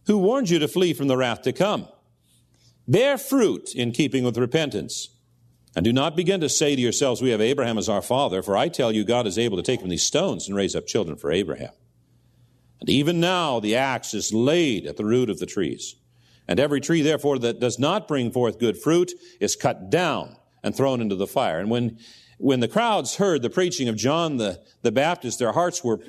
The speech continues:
pricked with a, with an urgency to get right with God. And so listen to the questions they ask and listen to the answers John gives. And the crowds asked him, "What then shall we do?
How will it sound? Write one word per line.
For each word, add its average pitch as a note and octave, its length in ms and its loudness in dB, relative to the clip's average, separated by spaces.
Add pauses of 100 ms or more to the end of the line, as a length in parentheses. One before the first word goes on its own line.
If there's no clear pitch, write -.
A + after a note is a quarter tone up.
(180)
pricked - 480 -2
with C3+ 180 0
a, A#2+ 180 -2 (200)
with C3+ 140 2
an C3 120 0
urgency D#3 800 2
to A#2+ 80 2
get A#2+ 160 0
right E3 340 0
with A#2+ 260 -4
God. E3 560 0 (1000)
And A#2 100 2
so F3+ 360 0 (160)
listen B3 320 0
to A3 40 2
the F#3+ 80 2
questions F3 500 -2
they C3 160 2
ask A#2+ 280 -2
and C#3 100 0
listen G3 300 2
to G3 60 0
the E3 140 2
answers C3 360 -2
John A#2 300 -2
gives. F#2+ 320 -2 (920)
And C#3+ 80 2
the C3 60 2
crowds E3+ 300 2
asked D3+ 340 -2
him, A2 100 0 (380)
"What G#3+ 160 0
then E3+ 160 0
shall E3 180 2
we F#3 120 2
do? A#3+ 440 2